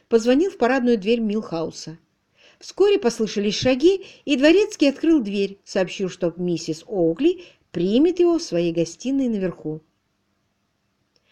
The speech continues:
Проведя визитера вверх по массивной лестнице, через площадку, где стоял шкафчик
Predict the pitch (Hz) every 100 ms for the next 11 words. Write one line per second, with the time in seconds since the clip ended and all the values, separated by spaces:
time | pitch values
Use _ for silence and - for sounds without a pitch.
0 | _ - 185 185 175 185 175 175 180 196
1 | 180 170 165 185 165 - 165 165 170 -
2 | 185 165 143 175 320 330 294 - 277 -
3 | _ - - _ - 277 277 277 - -
4 | _ 269 311 320 - 262 180 - 165 160
5 | - - 196 214 226 220 240 220 214 -
6 | - - 330 247 - 170 -